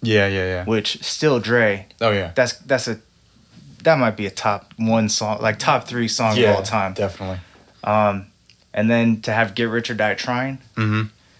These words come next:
Speaker 2: And the crazy, the craziest thing about that one is Dre didn't want Twenty-one Questions on that.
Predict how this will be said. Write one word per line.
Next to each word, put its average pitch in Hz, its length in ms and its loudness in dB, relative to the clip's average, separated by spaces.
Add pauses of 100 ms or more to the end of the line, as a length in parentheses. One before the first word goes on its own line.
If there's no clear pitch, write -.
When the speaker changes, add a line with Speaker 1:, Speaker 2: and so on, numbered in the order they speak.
(200)
Speaker 2:
And 107 320 2
the 117 60 -2
crazy, 131 420 0
the 127 160 -2
craziest 135 480 0
thing 135 160 2
about 113 280 4
that 113 200 2
one 135 180 2
is 110 300 -2 (100)
Dre 120 580 2
didn't 117 200 0
want 107 220 0
Twenty-one 110 420 2
Questions 107 420 0
on 113 160 0
that. 123 240 -2